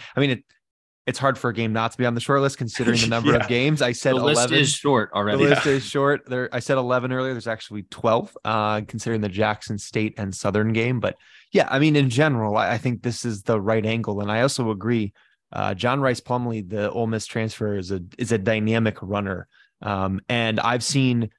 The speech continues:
Speaker 1: Michigan's had a guy and, and Ohio State had a guy. And, geez, Ohio State's guys is a big deal. Jackson Smith and Jigba, like, he injured his hamstring the first game against Notre Dame.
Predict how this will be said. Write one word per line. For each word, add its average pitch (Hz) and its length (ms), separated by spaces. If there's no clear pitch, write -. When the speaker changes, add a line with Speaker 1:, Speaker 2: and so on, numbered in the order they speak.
Speaker 1:
Michigan's 139 420
had 147 100
a 135 60
guy 131 460
and, 107 280
and 110 140
Ohio 113 240
State 117 240
had 110 80
a 101 60
guy. 98 280
And, 101 160
geez, 127 240
Ohio 117 240
State's 120 300
guys 107 260
is 104 160
a 104 60
big 95 220
deal. 113 200
Jackson 113 400
Smith 113 260
and 104 140
Jigba, 107 320
like, 95 240
he 170 220
injured 180 240
his 139 160
hamstring 127 560
the 110 220
first 123 240
game 117 180
against 104 240
Notre 101 160
Dame. 90 180